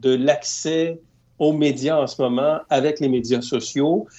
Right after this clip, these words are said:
où là, il se dit toutes sortes de choses et est diffusé de la bonne information, mais aussi de la fausse information. Puis on se retrouve dans un cas où il y a deux phénomènes qui, su-, qui surviennent. Il y a de la mésinformation,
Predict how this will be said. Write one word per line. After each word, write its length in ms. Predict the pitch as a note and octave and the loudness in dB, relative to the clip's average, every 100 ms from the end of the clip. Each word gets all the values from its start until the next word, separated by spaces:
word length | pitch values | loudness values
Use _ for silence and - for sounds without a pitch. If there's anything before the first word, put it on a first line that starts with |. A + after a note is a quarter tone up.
| - _ | -20 _
où 80 | C#3 | 6
là, 140 | D3 | 6
il 80 | F#3 | 6
se 120 | F3+ | 4
dit 220 | D3 B2+ F3 | 0 -2 -8
toutes 160 | - | -10
sortes 220 | - G3 | -2 -2
de 100 | D#3+ | 0
choses 500 | D3 - D#3+ F3+ G3 - | -2 0 0 0 -2 0
et 200 | C#3 D3 | 2 2
est 40 | |
diffusé 680 | C#3+ B2 - D#3+ D3+ E3 D#3+ | 2 -6 -4 0 2 2 0
de 140 | A#2 C#3 | 2 4
la 160 | C3 | 4
bonne 280 | A#2 D#3 F3+ | 4 2 2
information, 840 | D#3 - B2 B2 A#2+ - C#3 D3+ | 0 -2 -4 -4 -4 -2 0 0
mais 200 | C#3+ C3 | 2 2
aussi 320 | C#3+ B2+ - D#3+ | 2 -4 -4 0
de 100 | C3 | 2
la 160 | G#2+ | 2
fausse 460 | - - C#3+ C3+ C3+ | -4 -2 0 0 -2
information. 760 | A2+ A2+ A#2+ A2+ A2 - C#3 - - - _ | -6 -6 -8 -8 -8 -10 -12 -14 -20 -20 _
Puis 100 | D3+ | 2
on 80 | C3+ | 2
se 80 | - | 4
retrouve 380 | C#3 D3+ G3 | 0 2 0
dans 240 | F3 C3+ B2 | 4 2 4
un 120 | B2 | 0
cas 180 | A#2+ E3 | 2 0
où 120 | F3 | 2
il 60 | C3 | 0
y 20 | |
a 60 | |
deux 240 | A2 C3 D#3+ | -2 -2 -2
phénomènes 560 | D#3+ C#3 B2 C3 D3 | 0 0 2 2 0
qui, 80 | C#3 | -6
su-, 260 | - - C#3 | -10 -8 -8
qui 80 | - | -8
surviennent. 600 | - A#2+ A2+ B2 C#3 F#3 - - _ - | -4 -2 4 4 4 0 -6 -20 _ 2
Il 40 | |
y 40 | B2+ | 4
a 20 | |
de 80 | B2 | 6
la 300 | A#2+ A#2 - _ - | 6 4 -4 _ -4
mésinformation, 1400 | B2+ D3 F#3+ A3 G3 E3 - C3+ C3+ B2 - D3 E3 | 0 6 6 6 2 0 -2 -4 -2 -4 -4 -6 -6